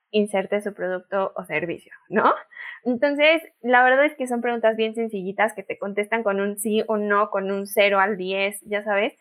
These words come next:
y esto te da también una métrica, eh, ya en base a números. Y la tercera, que también me gusta mucho, es literalmente la satisfacción. Ya que un cliente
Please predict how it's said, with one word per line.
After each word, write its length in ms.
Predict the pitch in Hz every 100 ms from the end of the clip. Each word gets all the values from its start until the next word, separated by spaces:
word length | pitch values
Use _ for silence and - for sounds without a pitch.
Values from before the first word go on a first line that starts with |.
| - -
y 160 | 233
esto 240 | 233 254 247
te 100 | 196
da 240 | 190 196 _ -
también 320 | 185 196 202
una 200 | 202 190
métrica, 600 | 196 196 190 185 185 -
eh, 320 | 185 170 156 170
ya 280 | 180 180 - _
en 160 | 208 190
base 240 | 180 175
a 80 | 160
números. 520 | 202 180 - - - -
Y 100 | 254
la 180 | 254
tercera, 420 | 262 262 285 294 330
que 80 | 233
también 300 | 185 202 208
me 100 | 220
gusta 240 | 214 208
mucho, 340 | 196 196 190 - - -
es 160 | - 233
literalmente 600 | 262 233 202 208 202 196
la 120 | 196
satisfacción. 680 | - - 170 - - - - _ _ _ - - _ _
Ya 600 | 190 202 214 262 285 311
que 140 | 349 339
un 200 | 294 262
cliente 680 | 254 240 214 202 175 196